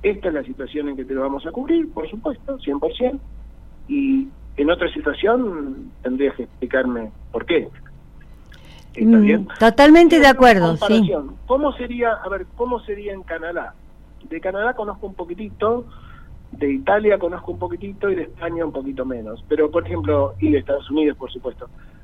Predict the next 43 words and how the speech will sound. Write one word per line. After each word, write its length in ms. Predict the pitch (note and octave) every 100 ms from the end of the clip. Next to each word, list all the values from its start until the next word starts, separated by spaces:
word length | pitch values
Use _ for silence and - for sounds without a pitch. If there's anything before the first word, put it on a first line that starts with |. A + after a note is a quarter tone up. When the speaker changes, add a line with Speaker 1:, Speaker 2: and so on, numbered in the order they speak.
| -
Speaker 1:
Si 80 | E3+
fuera 200 | A#3+ B3
en 80 | A3+
Estados 380 | G3+ G#3+ G3+
Unidos, 380 | F#3+ A#3 B3+ G3 -
vimos 280 | F#3+ G3 -
que 360 | D#3 D#3+ E3+ -
existe 580 | C3+ - E3 D#3 D#3 D3+
esa 220 | D3+ C#3
serie 480 | - D#3 D#3 D#3 E3
que 100 | D3
se 140 | C3
llama 560 | B2 C#3 C#3 C3+ B2+ B2
Breaking 440 | B2 C#3+ C#3 C#3+
Bad, 280 | D#3 F#3+ G3 B3+ - - - - -
en 140 | D3
que 100 | C#3+
a 40 | D3+
alguien 220 | F3+ G3
le 60 | F3
diagnostican 640 | D#3 D#3 C#3+ E3+ D3+ C#3
un 140 | C3
cáncer 420 | C#3 F#3+ G#3 G3
avanzado 480 | E3 D3 C#3+ F#3 F3+
de 120 | E3+
pulmón 480 | F3+ G3 B3 A#3+ B3+ - - - - - -
y 120 | D#3+ F3+
él 140 | F#3
sabe 240 | G3+ F#3+
que 100 | F3
su 140 | D#3+ D#3
tratamiento 560 | F3 F3 F3 A#3 A#3 F#3+
no 60 |
lo 120 | F3
va 80 | E3+
a 40 | E3+
poder 220 | E3+ E3
pagar. 400 | D#3+ G3 D#3 -
Por 160 | D3+
eso 240 | F#3 G3 G#3+
empieza 400 | F#3 F3+ F#3 G#3+
a, 520 | G#3 F3 E3+ A#3+ E4 -
eh, 340 | C#3 C#3 C3+